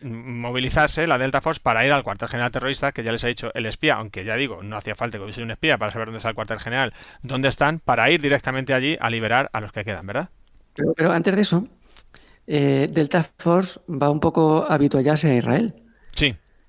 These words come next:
Speaker 2: Y incluso entrenan, tienen un,
Speaker 1: Sí.
Speaker 2: un avión para entrenar.
Speaker 1: Sí.
Speaker 2: Y ha-, hacen el simulacro de entro y mato a tres.
Speaker 1: Sí, sí, sí. Y, y cuando entran dicen, "Somos americanos, quietos". <laughs>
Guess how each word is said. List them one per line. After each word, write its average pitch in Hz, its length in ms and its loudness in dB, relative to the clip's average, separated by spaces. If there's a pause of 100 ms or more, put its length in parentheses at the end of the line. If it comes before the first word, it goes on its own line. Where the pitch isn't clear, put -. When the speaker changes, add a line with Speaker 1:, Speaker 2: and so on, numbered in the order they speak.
(420)
Speaker 2:
Y 135 400 4
incluso 143 500 4
entrenan, 147 500 2
tienen 160 320 4 (140)
un, 170 120 4
Speaker 1:
Sí. 202 180 4
Speaker 2:
un 190 160 4
avión 180 340 4 (240)
para 165 160 6
entrenar. 175 420 4
Speaker 1:
Sí. 120 240 -2 (1160)
Speaker 2:
Y 151 600 2
ha-, 165 280 2
hacen 175 220 4
el 165 120 4
simulacro 185 500 4
de 190 220 4
entro 190 360 4
y 180 100 2
mato 175 200 4
a - 20 4
tres. 165 440 -4
Speaker 1:
Sí, 143 280 4
sí, 120 200 -2
sí. 123 260 -4 (520)
Y, 143 320 6 (720)
y 165 120 4
cuando 147 260 6
entran 170 260 4
dicen, 139 320 2
"Somos 196 260 2
americanos, 196 540 2
quietos". 180 540 0
<laughs> - 40 2